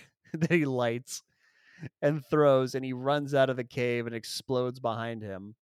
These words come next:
Uh, the Predator shoots him and forces Arnie to jump into a river to escape getting shot. And uh-oh, no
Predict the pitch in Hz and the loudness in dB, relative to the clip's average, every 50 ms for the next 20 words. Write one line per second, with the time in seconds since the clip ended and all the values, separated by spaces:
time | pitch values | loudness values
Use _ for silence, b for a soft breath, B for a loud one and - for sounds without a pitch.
0 | _ - - - 165 135 123 131 123 - - 156 156 151 151 151 151 143 135 - | _ -20 -10 -6 -4 -4 -4 -4 -6 -2 0 2 2 2 2 2 0 0 0 -2
1 | - - 147 139 135 - - 131 120 120 117 117 120 113 120 120 120 120 117 - | -4 -4 -4 -4 -4 -4 -2 -2 0 0 -2 -2 -4 -6 -6 -6 -6 -8 -10 -12
2 | - - - 156 156 175 175 165 - 170 165 156 151 147 139 135 - - - 139 | -14 -12 -8 -4 -2 -2 -2 -2 -2 -2 0 0 0 0 -2 -4 -8 -6 -4 -2
3 | 135 139 135 135 131 127 - 123 127 123 131 123 123 123 117 - 117 117 113 120 | -2 0 -2 -2 -4 -6 -6 -10 -6 -4 -4 -2 -2 -4 -8 -8 -6 -4 -4 -2
4 | 151 202 196 151 139 123 120 117 113 - - - 120 113 - 113 101 104 104 - | 0 0 2 2 0 0 0 -2 -2 -4 -4 -4 -6 -6 -6 -8 -8 -8 -8 -8
5 | - - 220 196 190 180 180 190 b b b b b b b b b b b - | -4 0 2 2 2 2 0 -2 b b b b b b b b b b b -12
6 | - 113 113 113 104 - - - - 156 151 139 139 123 117 113 110 107 110 107 | -10 -8 -8 -8 -8 -12 -10 -4 -4 -2 -2 -2 -4 -4 -4 -4 -4 -6 -6 -6
7 | 107 101 - _ _ _ _ _ 110 107 110 113 113 110 113 113 110 113 110 107 | -8 -10 -12 _ _ _ _ _ -14 -10 -6 -4 -4 -2 -2 -2 -2 -4 -4 -6
8 | - | -10